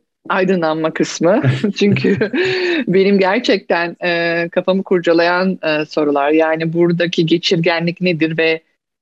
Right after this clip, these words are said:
e, hani mindfulness'ı hikaye anlatıcılığında kullanıyorum, evet. Ama arada bir şey var mı?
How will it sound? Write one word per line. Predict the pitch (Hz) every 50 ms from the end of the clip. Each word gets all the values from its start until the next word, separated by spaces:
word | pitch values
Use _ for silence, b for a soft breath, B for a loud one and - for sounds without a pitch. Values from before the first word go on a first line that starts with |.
| _ _ _ -
e, | 151 151 151 151 151 151 151 151 151
hani | 151 156 156 156 156 151 - -
mindfulness'ı | 147 139 135 147 160 - - 170 165 165 165 160 - - 175
hikaye | 170 156 147 - 170 156 160 151
anlatıcılığında | 139 156 175 165 165 160 - - - - 165 160 170 160 160 156 160 160 156 - _ -
kullanıyorum, | - - 160 156 165 165 170 190 185 165 151 151 -
evet. | 147 143 139 170 277 453 - - - _ _ _ _ _ _ _ _ _ _ _ _ -
Ama | - 151 165 170 165 165 -
arada | 170 180 185 185 240 214
bir | 196 214 214 208
şey | - - 233 208 202 185 175
var | 180 175 170 160
mı? | 156 143 131 131 131